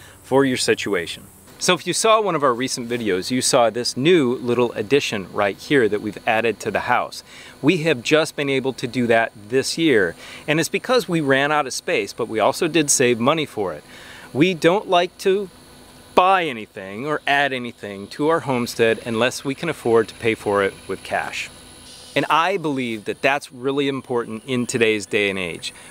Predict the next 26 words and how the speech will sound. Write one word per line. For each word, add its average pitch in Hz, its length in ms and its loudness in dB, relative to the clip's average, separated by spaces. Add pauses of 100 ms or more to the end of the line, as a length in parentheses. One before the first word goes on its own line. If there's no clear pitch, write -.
(120)
We're 123 100 4
not 123 380 2 (120)
tied 156 600 0 (220)
to 135 240 -6
anybody. 101 640 -2 (300)
We're 107 140 -2
not 120 280 0
in 127 300 -6
debt 135 360 0
to 127 100 -10
anybody. 95 480 -8
Well, 101 280 0
except 110 280 -6
for 147 80 -2
the 120 80 2
house 156 260 2
still, 101 280 -8
but 98 160 -12
that's, 107 360 -2 (460)
that's 165 200 2
getting 147 220 -6
knocked 135 260 -4
out 120 180 -2
pretty 117 200 -6
quick. 98 420 -4 (460)
And 143 460 0